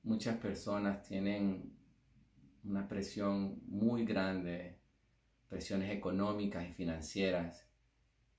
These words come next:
que los fuerzan a, a tener que salir de la casa y, y seguir tratando de ganarse la vida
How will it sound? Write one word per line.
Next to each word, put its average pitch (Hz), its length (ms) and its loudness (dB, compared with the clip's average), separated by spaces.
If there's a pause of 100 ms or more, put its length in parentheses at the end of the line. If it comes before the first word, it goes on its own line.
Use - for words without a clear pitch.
(160)
que 101 120 -6
los 98 180 2
fuerzan 110 440 4
a, 90 360 0
a - 100 -8
tener 90 260 -2
que 104 120 -6
salir 95 340 -2
de 101 100 0
la 92 160 2
casa 101 500 2
y, 80 400 -4 (1000)
y 92 100 -6
seguir 92 460 -2
tratando 98 840 0
de 87 140 -4
ganarse 85 420 -2
la 87 140 0
vida 87 480 -2